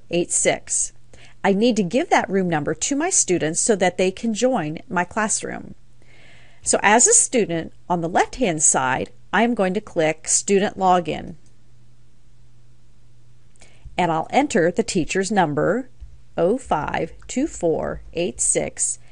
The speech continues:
and I will click Join Room. Now the teacher hasn't activated any quizzes yet, so the students will just see a little spinning wheel. So as the teacher, I'm going to scroll down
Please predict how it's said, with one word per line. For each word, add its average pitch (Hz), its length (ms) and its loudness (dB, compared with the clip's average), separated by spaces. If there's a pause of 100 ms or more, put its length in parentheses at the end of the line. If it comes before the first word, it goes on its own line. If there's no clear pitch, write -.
(140)
and 190 120 0
I 160 80 4
will 190 100 0
click - 400 -2 (100)
Join 180 320 0
Room. 175 360 -6 (2000)
Now 196 120 4
the 202 120 2
teacher 302 300 0
hasn't - 380 0 (140)
activated 196 580 2
any 214 180 0
quizzes 277 480 2
yet, 160 320 0 (100)
so - 180 6
the 190 100 4
students 240 460 2
will 180 100 -2
just 208 260 2
see 233 140 0
a 247 60 4
little 185 240 0
spinning 160 540 0
wheel. 185 360 0 (520)
So - 200 4
as 170 240 6
the 381 80 0
teacher, 175 600 -2
I'm 175 180 0
going 165 240 0
to 170 60 -8
scroll - 360 2
down 180 460 2